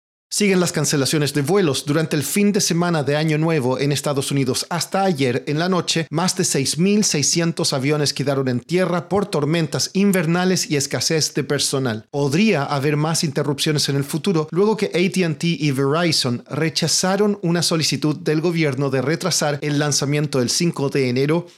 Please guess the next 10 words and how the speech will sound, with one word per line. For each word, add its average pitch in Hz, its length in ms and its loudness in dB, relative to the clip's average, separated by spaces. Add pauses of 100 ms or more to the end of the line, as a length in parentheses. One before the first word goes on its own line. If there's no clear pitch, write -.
de 139 100 -2
un 160 160 2
nuevo 208 220 2
servicio 170 420 0
móvil 151 360 0
cinco 196 360 0
G 131 380 -2
que, 143 80 -6
según 147 340 0
operadores, 151 680 0